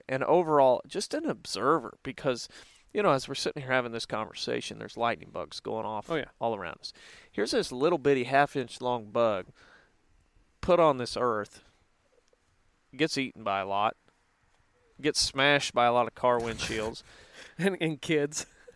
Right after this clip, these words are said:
Speaker 1: And
Speaker 2: <laughs>
Speaker 1: hit
Speaker 2: Stuffed
Speaker 1: with
Speaker 2: in mason jars. <laughs>
Speaker 1: stuffed in mason jars.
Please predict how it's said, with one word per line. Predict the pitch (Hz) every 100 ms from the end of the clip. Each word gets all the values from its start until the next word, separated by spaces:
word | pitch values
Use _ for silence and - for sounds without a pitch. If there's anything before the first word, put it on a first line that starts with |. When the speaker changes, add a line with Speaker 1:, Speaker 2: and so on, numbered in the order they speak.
| -
Speaker 1:
And | - 135
Speaker 2:
<laughs> | 240 _ - - - -
Speaker 1:
hit | 143 165
Speaker 2:
Stuffed | 180
Speaker 1:
with | 156
Speaker 2:
in | 180 151
mason | 156 - 165
jars. | 156 - 208 285 240
<laughs> |
Speaker 1:
stuffed | - - 269 269
in | 170
mason | 156 151 147 147
jars. | 135 147 135 131 131